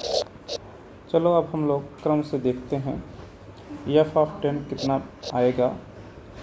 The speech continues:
Function की value ten पर क्या बनेगी, उसको देखो, वो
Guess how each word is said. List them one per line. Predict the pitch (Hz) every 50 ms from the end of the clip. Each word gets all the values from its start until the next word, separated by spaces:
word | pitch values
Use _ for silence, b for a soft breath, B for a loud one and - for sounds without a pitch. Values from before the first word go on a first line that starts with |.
| - - - - - - - - - - - - - - -
Function | - 135 127 - - 139 139 139
की | - 135
value | 127 127 127 135 139 131
ten | - 139 131 131 -
पर | 143 135 -
क्या | - 131 131
बनेगी, | 123 123 120 120 117 110 120 135 185 - - - - -
उसको | - - - 147 131
देखो, | 123 120 117 - - 170 220 - - - - - - - - - - - - - - - - - - -
वो | - 151 151 156 160 165 -